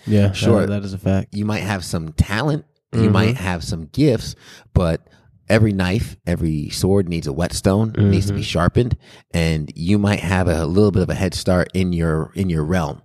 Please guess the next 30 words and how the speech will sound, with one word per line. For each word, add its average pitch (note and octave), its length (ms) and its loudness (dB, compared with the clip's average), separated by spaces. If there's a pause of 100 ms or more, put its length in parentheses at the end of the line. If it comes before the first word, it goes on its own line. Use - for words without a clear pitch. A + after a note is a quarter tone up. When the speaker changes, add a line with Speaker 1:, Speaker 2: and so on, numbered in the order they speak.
(160)
Speaker 1:
Mm-hmm. G#2 320 -4
Speaker 2:
You F2+ 100 -2
might F#2 140 0
have G2 140 0
a E2+ 60 2
head F2+ 160 0
start E2+ 240 0
with D#2 140 -4
what F2 160 -2
you're D2 100 -4
doing, F#2 440 0 (140)
but F#2 300 0 (320)
unless F2 460 2
you F2 100 2
craft F#2 420 2
that, C#2 240 -2
unless E2 480 -4
you, D#2+ 320 -4 (100)
you D#2+ 200 -6
really F2+ 300 2
put - 280 -2
work F2 320 0
into D#2 300 -2
it, C2+ 120 -2
it's D#2 180 -4
not F#2 260 0
gonna F2+ 180 2
meet E2+ 220 -2
the D#2+ 80 -6
standards E2+ 540 -4